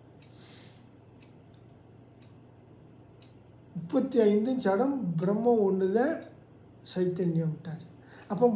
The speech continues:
மனமும் வந்து சடம் தானே? அதத்தான் அர்ஜுனனுடைய கேள்வி. அம்மனமும்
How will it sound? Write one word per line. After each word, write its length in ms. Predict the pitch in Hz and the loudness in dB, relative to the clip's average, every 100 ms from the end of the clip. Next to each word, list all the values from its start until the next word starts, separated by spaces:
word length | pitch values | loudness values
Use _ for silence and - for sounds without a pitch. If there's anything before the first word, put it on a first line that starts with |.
| 185 | 2
மனமும் 460 | 220 277 285 294 | 4 4 4 2
வந்து 160 | 269 269 - | 2 0 2
சடம் 340 | 220 214 220 220 | 2 2 0 -2
தானே? 260 | 202 196 175 - - - - - - - - - - - - - - - - - - - - | -4 -6 -8 -14 -18 -20 -20 -20 -20 -20 -20 -20 -20 -20 -20 -20 -20 -20 -20 -20 -20 -20 -8
அதத்தான் 480 | 160 175 254 254 214 | -4 -2 0 2 2
அர்ஜுனனுடைய 520 | 185 190 226 220 196 175 | 2 0 0 2 2 2
கேள்வி. 260 | 185 180 165 - - - - - - - - - - - - - - - - - - | 0 0 0 -4 -10 -20 -20 -20 -20 -20 -20 -20 -20 -20 -20 -20 -20 -20 -20 -20 -8
அம்மனமும் 640 | 165 214 254 262 262 311 | -2 2 4 4 4 2